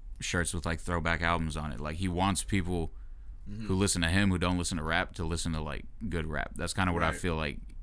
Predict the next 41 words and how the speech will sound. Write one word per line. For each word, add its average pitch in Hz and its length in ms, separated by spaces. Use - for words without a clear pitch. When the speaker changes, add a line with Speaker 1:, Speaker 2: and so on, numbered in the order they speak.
Speaker 1:
he 92 200
feels 73 320
like. - 180
I - 80
don't 78 140
know. - 140
Maybe 87 240
I'm 80 120
just 80 160
being 78 220
Speaker 2:
Right. - 200
Nah, - 180
that's 202 180
dope. 147 320
Speaker 1:
giving 82 180
him 82 120
too - 80
Speaker 2:
We 85 80
Speaker 1:
much 76 80
Speaker 2:
did 160 80
the - 20
Speaker 1:
credit, 80 220
but 101 80
Speaker 2:
Beatles, 101 40
Speaker 1:
that's 104 180
how 101 140
I - 20
Speaker 2:
uh, 87 40
Speaker 1:
feel 95 220
Speaker 2:
not - 80
Speaker 1:
like 82 160
Speaker 2:
Beatles, 98 400
but, 95 220
um, 95 800
Speaker 1:
Beastie 80 280
Boys? 107 220
Speaker 2:
Beastie 131 400
Boys, 110 540
uh, 92 80
album 113 260
cover. 123 460